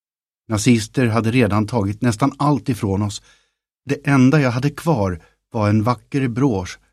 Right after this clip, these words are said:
som tillhört min fru, prydd med de finaste diamanter och med inskriptionen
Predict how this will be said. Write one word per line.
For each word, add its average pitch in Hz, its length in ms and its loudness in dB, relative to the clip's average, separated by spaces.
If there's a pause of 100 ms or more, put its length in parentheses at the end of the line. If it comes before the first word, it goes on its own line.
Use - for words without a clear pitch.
som 104 240 0
tillhört 95 460 0
min 117 220 4
fru, 110 460 -6 (440)
prydd 127 380 2
med 127 100 0
de 127 140 2
finaste 123 640 0
diamanter 110 720 0
och 101 120 -2
med 110 280 2
inskriptionen 127 920 2